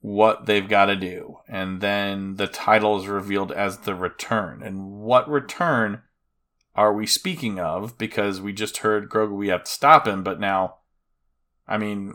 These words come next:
we hear The Return. Well, it's all of them. Return to the planet. Return of the planet.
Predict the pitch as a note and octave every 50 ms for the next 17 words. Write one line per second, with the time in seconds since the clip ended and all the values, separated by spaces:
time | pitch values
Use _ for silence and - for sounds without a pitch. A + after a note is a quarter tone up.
0 | - G#2 A2 G#2 F#2+ G#2 G2+ G2 F#2 F#2+ F2+ F#2 F2+ - - E3 C3 F#2+ F2+ F2+
1 | F#2+ F#2 F#2 F#2 F#2 - - G#2+ G#2 - - - C#3+ E3+ F3 C3+ G#2+ F#2 D#2+ D#2+
2 | C#2+ - - - _ _ _ _ _ _ _ _ _ _ _ _ _ _ _ -
3 | A2+ A2 - - B2+ B2 A#2+ A#2 - - D#3+ E3+ D3 C3 - - G2+ F2+ D#2+ D2
4 | - _ _ _ _ _ _ _ _ _ _ _ _ _ _ _ _ _ _ _
5 | - A#2+ A#2+ A#2+ C3 C3 C3+ C#3 C3 - - C#3+ D#3+ F3+ G#3 G#3 F#3 C#3+ A#2 -
6 | - _ _ _ - A2 - - G2+ F2+ E2 D#2 D#2 -